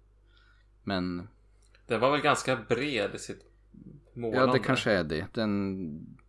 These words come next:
Speaker 1: passar många. Men, eh, för
Speaker 2: Ja.
Speaker 1: mig så vart det lite grann t-, tvärtom reaktionen. Den är gjord för att passa alla och så känns det som att den passar åtminstone inte mig så bra. Jag tyckte den var ganska trist.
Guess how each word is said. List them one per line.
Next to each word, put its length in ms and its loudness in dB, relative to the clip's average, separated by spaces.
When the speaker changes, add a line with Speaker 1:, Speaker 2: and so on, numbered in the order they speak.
Speaker 1:
passar 720 -2
många. 640 -6
Men, 380 -2
eh, 160 -4
för 380 -8
Speaker 2:
Ja. 60 2
Speaker 1:
mig 200 0
så 140 -8
vart 240 -6
det 80 -6
lite 260 -8
grann 320 -8
t-, 180 -20
tvärtom 440 0
reaktionen. 540 -4
Den 160 -2
är 40 -2
gjord 380 -4
för 280 0
att 200 -4
passa 380 -4
alla 400 0
och 80 -4
så 140 -6
känns 240 -8
det 60 -14
som 220 -8
att 140 -14
den 280 -8
passar 360 -2
åtminstone 400 -4
inte 180 -8
mig 300 -8
så 180 -12
bra. 240 -12
Jag 160 -8
tyckte 260 -10
den 120 -8
var 100 -12
ganska 280 -12
trist. 400 -14